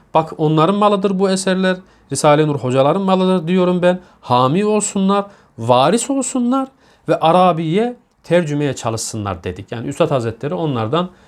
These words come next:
Risale-i Nur'a sahip çıkmalarını, orada neşretmelerini, e, ve Arabiye, yani Türkçeden Arapçaya tercüme etmelerini istiyor, ricada bulunuyor. Çalışsınlar dedik.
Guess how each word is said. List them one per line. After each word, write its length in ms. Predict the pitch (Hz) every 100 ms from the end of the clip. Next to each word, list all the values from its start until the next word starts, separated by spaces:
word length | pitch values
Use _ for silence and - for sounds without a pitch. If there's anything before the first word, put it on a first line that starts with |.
| _ -
Risale-i 500 | 123 - 131 131 127
Nur'a 200 | 120 110
sahip 320 | - 123 147
çıkmalarını, 640 | - - 147 147 147 151 151 151
orada 280 | 131 120
neşretmelerini, 1000 | 107 123 - 147 151 143 143 139 139 143 - _ _ - - - - - -
e, 180 | 107 110 117
ve 280 | 135 143 156 _ _ _
Arabiye, 760 | 127 131 135 131 135 123 104 101 -
yani 220 | 90 95
Türkçeden 400 | - 147 - 123
Arapçaya 480 | 120 139 143 120 107
tercüme 400 | 107 139 139 131
etmelerini 760 | 113 - 107 107 156 185 233 233 - _
istiyor, 520 | 160 - - 123 185 180
ricada 440 | 135 127 127 151
bulunuyor. 300 | 123 117 107
Çalışsınlar 720 | - 139 139 - 135 139 117
dedik. 300 | 110 170 196